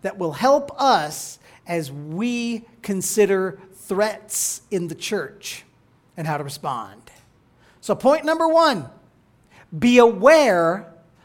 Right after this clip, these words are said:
of false teachers. Be aware of false teachers. Look at this from ten to thirteen.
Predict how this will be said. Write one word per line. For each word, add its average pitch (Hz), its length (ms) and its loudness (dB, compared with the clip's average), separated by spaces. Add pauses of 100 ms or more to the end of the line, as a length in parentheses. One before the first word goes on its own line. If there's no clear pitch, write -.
(140)
of 220 180 2
false 208 380 4
teachers. 185 600 -4
Be 214 220 0
aware 180 920 2 (340)
of 175 440 0
false 175 280 0
teachers. 190 380 -4
Look 269 120 -6
at 226 100 -8
this 226 320 2 (220)
from 196 380 4 (240)
ten 240 240 0
to 254 60 -6
thirteen. 233 800 -2